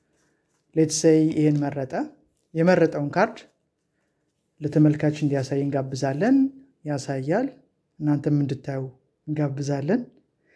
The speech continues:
የመረጠውን ካርድ ከካርዱ ጋር ይጨምራል እዚህ ጋር። ዘን ለሁለት እንዲከፍል፣ ከፈለገበት ቦታ ላይ እንዲከፍል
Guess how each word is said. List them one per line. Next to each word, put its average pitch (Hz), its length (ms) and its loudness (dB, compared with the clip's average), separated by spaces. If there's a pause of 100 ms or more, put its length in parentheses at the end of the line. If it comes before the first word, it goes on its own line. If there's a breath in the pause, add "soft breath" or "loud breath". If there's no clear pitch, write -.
(200 soft breath)
የመረጠውን 170 680 2
ካርድ 165 340 0 (1160)
ከካርዱ 151 380 0
ጋር 147 160 0 (680)
ይጨምራል 147 560 -4
እዚህ 139 180 -10
ጋር። 233 140 2 (400)
ዘን 196 300 4 (120)
ለሁለት 170 420 4
እንዲከፍል፣ 147 440 -4
ከፈለገበት 156 580 0
ቦታ 151 200 -2
ላይ 175 120 2
እንዲከፍል 147 400 -2